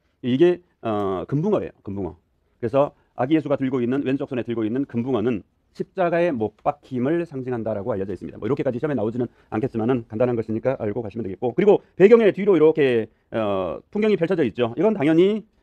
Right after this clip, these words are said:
어, 하나님에 의해서 천지 창조가 이루어졌다라는 상징입니다. 하나님에 의한 천지 창조의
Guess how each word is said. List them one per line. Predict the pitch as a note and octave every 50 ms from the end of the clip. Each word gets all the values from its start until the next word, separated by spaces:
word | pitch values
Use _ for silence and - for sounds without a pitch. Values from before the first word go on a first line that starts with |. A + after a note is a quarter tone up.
| _ _
어, | - C3+
하나님에 | C3 B2+ B2 A#2 A2+ A2 G#2+ G#2+ B2+ E3+ G#3 A3 A3+ A3
의해서 | F3+ E3 D3 C3+ E3 E3+ F3 D#3+ -
천지 | - G#3 G#3 A3+
창조가 | A3 - F3+ F3 D#3 D#3+ D3 C#3 C#3 D#3+ F3 F#3 F#3+ F#3+ F#3 _ _ _ _ _ _ _ _ _ _ _ _ _ _ _ _ _ _ -
이루어졌다라는 | D#3+ E3+ F3 D#3+ - B2 - C#3 C3+ A#2+ A2+ B2 B2 A2+ - -
상징입니다. | - F3+ D#3+ F#3 C#3+ G#2+ - - - _ _ _ -
하나님에 | D3+ D#3+ E3 D#3 C#3
의한 | B2 B2+ C3+ C3+
천지 | - E3 E3+ D3+ E3+ E3
창조의 | - D3 C3+ B2+ A#2+ - G#2+ G#2 A2+ B2 C3